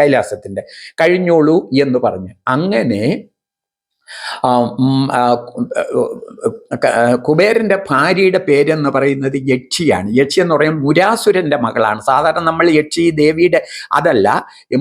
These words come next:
മുരാസുരൻ്റെ മകളായ യക്ഷിയാണ് കുബേരൻ്റെ ഭാര്യ. അപ്പോ യക്ഷന്മാരുടെയും കിന്നരന്മാരുടെയും, ആ, രാജാവും, ആ, രാവണൻ്റെ സഹോദര-, ആ, സഹോദരനുമാണ്. അപ്പോൾ, ഏ, ഏ, വിരൂപാക്ഷൻ എന്നൊരു പേര് ഉണ്ട്. കാരണം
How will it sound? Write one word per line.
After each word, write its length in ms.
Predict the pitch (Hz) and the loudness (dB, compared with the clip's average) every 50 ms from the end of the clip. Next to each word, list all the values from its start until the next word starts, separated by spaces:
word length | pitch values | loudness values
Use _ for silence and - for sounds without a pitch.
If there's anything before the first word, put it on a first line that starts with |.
| 143 139 | 0 2
മുരാസുരൻ്റെ 760 | 151 170 208 226 214 220 214 - 202 190 196 185 156 156 131 120 | 2 2 2 2 0 0 0 0 0 0 0 -2 -2 -2 -2 -2
മകളായ 360 | 127 131 143 143 139 139 147 143 117 120 123 | -2 0 0 0 2 0 0 -2 0 0 -2
യക്ഷിയാണ് 640 | 123 120 - - - 190 147 110 101 101 104 123 190 277 - - - _ _ _ - | -2 -2 -6 -6 0 0 0 2 0 -2 -2 -2 -2 -4 -6 -16 -20 _ _ _ -2
കുബേരൻ്റെ 600 | 143 143 160 165 170 170 147 131 123 110 92 113 131 139 - - - 92 98 - | 0 2 4 4 4 4 4 2 0 2 0 0 0 0 -2 -4 -14 -16 -12 -2
ഭാര്യ. 360 | - 113 113 127 - 98 - - - - - - - - - 165 | 0 0 2 2 0 -2 -6 -8 -10 -12 -20 -18 -6 -4 -4 -4
അപ്പോ 220 | 165 - 185 180 196 240 - - - - - | -2 0 2 2 2 0 -2 -8 -14 -2 0
യക്ഷന്മാരുടെയും 800 | 143 151 151 - 226 233 226 196 202 190 185 180 170 170 175 165 151 156 | 0 0 0 0 0 0 2 2 0 0 0 2 0 0 0 -2 -6 -6
കിന്നരന്മാരുടെയും, 1200 | - 139 156 180 190 190 202 196 180 175 170 160 147 151 156 143 139 139 139 135 135 131 135 127 135 147 147 160 - - 123 - - | -6 -4 -2 -2 0 0 0 0 0 0 0 0 2 0 0 2 2 4 4 4 4 2 2 0 0 -4 -6 -6 -6 -8 -6 -2 0
ആ, 40 | 120 120 117 131 | 0 0 2 2
രാജാവും, 580 | 127 120 135 156 156 160 135 113 101 110 120 120 - - _ - - - - 117 | 0 0 0 0 0 0 0 2 0 0 -2 -4 -6 -18 _ -20 -20 -6 -2 -2
ആ, 40 | 123 123 - 147 | -2 0 0 2
രാവണൻ്റെ 600 | 160 165 175 196 202 190 180 151 135 135 135 147 196 220 208 - - - | 2 2 2 2 0 0 -2 -2 -4 0 0 0 0 0 -4 -8 -6 -6
സഹോദര-, 580 | 135 - - 156 170 165 151 160 151 - - - 135 | -6 -4 0 2 2 2 4 2 0 0 -2 -2 -2
ആ, 60 | 143 - - - - | -2 -2 -2 -6 -4
സഹോദരനുമാണ്. 840 | 151 147 - 175 175 175 156 131 120 139 143 156 127 101 92 101 - - - - - - - - | -4 -2 2 2 2 2 2 -2 -2 -4 -4 -2 -2 -2 -4 -4 -8 -12 -18 -20 -20 -6 -6 -6
അപ്പോൾ, 200 | - - 196 202 202 190 196 - 139 | -2 2 2 2 2 2 0 0 0
ഏ, 20 | 147 147 127 - - | 0 0 0 0 0
ഏ, 60 | 143 143 147 135 - 143 139 | 0 -2 -2 -2 -6 -2 -2
വിരൂപാക്ഷൻ 640 | 165 165 196 240 254 233 233 202 180 - - 185 180 175 170 | 0 2 2 2 2 0 0 -2 -2 -2 -4 -2 -2 0 -2
എന്നൊരു 280 | 165 160 151 131 123 - 143 | 0 -2 -2 -2 -2 0 2
പേര് 320 | 139 143 147 143 147 147 151 - - 117 123 | 4 4 4 4 4 2 2 0 0 0 2
ഉണ്ട്. 180 | 123 123 123 123 120 131 | 2 2 2 0 0 0
കാരണം 300 | 135 139 147 151 151 | -2 0 0 0 -2